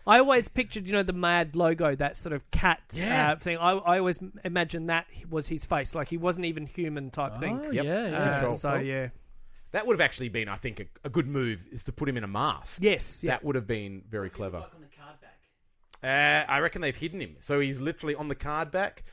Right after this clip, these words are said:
Speaker 2: He, he's in the chair from behind.
Speaker 3: Ah,
Speaker 2: So, yeah,
Speaker 3: okay.
Speaker 2: that's, that's, they, they didn't give anything away.
Speaker 3: <laughs>
Speaker 2: And there was no, I believe there was never any reference to his face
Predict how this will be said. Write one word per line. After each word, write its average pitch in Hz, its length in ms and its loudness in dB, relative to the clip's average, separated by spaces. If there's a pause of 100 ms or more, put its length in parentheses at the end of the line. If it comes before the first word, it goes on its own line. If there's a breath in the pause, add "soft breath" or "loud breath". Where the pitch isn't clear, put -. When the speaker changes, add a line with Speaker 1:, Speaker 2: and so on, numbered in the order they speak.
(140 soft breath)
Speaker 2:
He, 151 180 0
he's 139 500 -6
in 147 180 -6
the 127 80 -4
chair 107 480 2
from 120 180 -2
behind. 95 480 -4
Speaker 3:
Ah, 110 480 -8
Speaker 2:
So, 104 200 0
yeah, 101 300 0
Speaker 3:
okay. - 40 -2
Speaker 2:
that's, 113 240 -4
that's, - 480 -6
they, 120 180 0
they 131 140 2
didn't 165 240 -2
give 139 180 0
anything 147 440 0
away. 131 400 0
Speaker 3:
<laughs> - 80 -6
Speaker 2:
And 185 240 0
there 175 100 4
was 175 340 6
no, 156 600 0
I 139 100 -2
believe 143 260 0
there 135 140 0
was 127 160 -6
never 127 300 -2
any 120 420 -6
reference 107 500 -6
to 104 120 -8
his 95 160 -6
face 92 420 -4